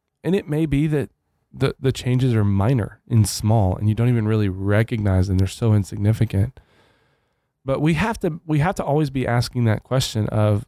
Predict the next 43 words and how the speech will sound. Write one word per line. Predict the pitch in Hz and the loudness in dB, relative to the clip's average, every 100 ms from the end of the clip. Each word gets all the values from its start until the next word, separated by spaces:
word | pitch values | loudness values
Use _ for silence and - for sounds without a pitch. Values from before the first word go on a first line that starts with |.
| _ | _
you | 127 | 0
know, | 110 101 - _ _ _ _ _ - | 2 2 0 _ _ _ _ _ -6
as | 160 | -2
a | 202 | -2
church, | - 151 127 | -2 -2 -2
we're | 127 | -2
gonna | 139 160 | -2 0
be, | 143 127 | 0 0
we're | 117 123 | -2 -2
gonna | 143 139 | 0 0
be | 123 117 - _ - - _ | 0 0 -4 _ -20 -20 _
now | 120 123 120 131 | -2 0 2 0
bunched | 113 117 117 - | 0 -2 -4 -2
into | 120 113 | 0 2
this | 107 101 | 2 0
group. | - 101 92 - - - _ _ _ _ _ _ _ _ _ _ _ | -2 0 0 0 -10 -18 _ _ _ _ _ _ _ _ _ _ _
We've | 117 117 | -4 0
gotta | 120 | 0
be | 135 151 | 0 -2
prepared | 135 131 123 | -4 0 0
for | - 113 | 0 0
that. | 95 - - _ _ _ _ | 0 -2 -10 _ _ _ _
You | 110 | 0
know, | 101 95 98 | 2 2 2
anytime | 113 139 - 147 | 2 0 -2 -2
that | |
we're | 135 127 | 0 0
out | - | 0
in | |
our | 120 | -2
culture | 110 107 101 - 101 | -2 -2 -2 0 2
and | 98 | 4
we | 101 | 2
talk | 101 104 104 | 0 -6 -4
about | 120 113 | 0 0
our | |
church | 110 104 98 | 0 -4 -2
and | 107 | 0
invite | 101 101 - | 0 0 -2
people | 113 | -2
to | 110 | 2
our | 104 | 2
church, | - 101 98 - | 2 -2 -2 -6